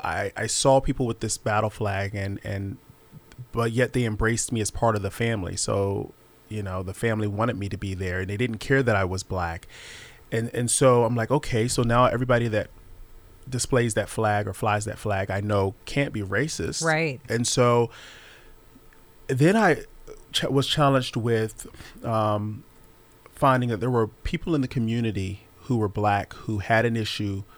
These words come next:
Speaker 1: with me being with this white family.
Speaker 2: Wow.
Speaker 1: And so now I'm like,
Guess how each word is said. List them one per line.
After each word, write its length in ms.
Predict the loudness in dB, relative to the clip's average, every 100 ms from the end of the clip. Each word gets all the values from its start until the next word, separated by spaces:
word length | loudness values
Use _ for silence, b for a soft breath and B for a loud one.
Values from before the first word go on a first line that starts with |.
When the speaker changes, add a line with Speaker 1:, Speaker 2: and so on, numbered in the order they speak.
| B B -20 -8
Speaker 1:
with 240 | -4 -4 -2
me 300 | -2 -2 -6 -4
being 200 | -2 0
with 100 | -2
this 260 | -4 -4 0
white 200 | 0 -2
family. 440 | -6 -6 -8 -14 -18 B B
Speaker 2:
Wow. 560 | -4 -2 0 -2 -4 -4
Speaker 1:
And 160 | -2
so 420 | 0 4 6 6 4
now 280 | 0 0 0
I'm 80 | 0
like, 220 | 0 -4